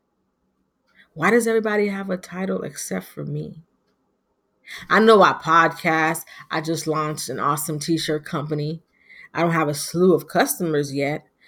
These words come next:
so I'm not equipped to call myself a business owner. Not yet, at least.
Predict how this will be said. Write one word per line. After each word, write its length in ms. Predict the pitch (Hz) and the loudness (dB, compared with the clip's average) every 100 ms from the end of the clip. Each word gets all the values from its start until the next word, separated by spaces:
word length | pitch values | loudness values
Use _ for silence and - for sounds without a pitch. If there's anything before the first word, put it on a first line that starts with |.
| _ | _
so 180 | - 175 | -4 0
I'm 80 | 175 | 2
not 160 | 170 | 2
equipped 300 | 165 160 185 | 2 0 -4
to 80 | 156 | -4
call 220 | 151 156 | -4 -4
myself 420 | 151 151 - 151 | -2 -6 -6 -6
a 60 | 147 | -6
business 400 | 143 175 233 190 | -2 -2 -2 -6
owner. 440 | 131 143 139 170 180 _ _ _ _ _ _ _ _ _ _ _ _ _ _ | -6 -10 -10 -14 -16 _ _ _ _ _ _ _ _ _ _ _ _ _ _
Not 400 | 151 165 165 - - | -4 2 2 0 -8
yet, 380 | 147 151 233 - | -4 0 0 -2
at 160 | 147 | -8
least. 420 | 143 143 185 - | -6 -6 -8 -12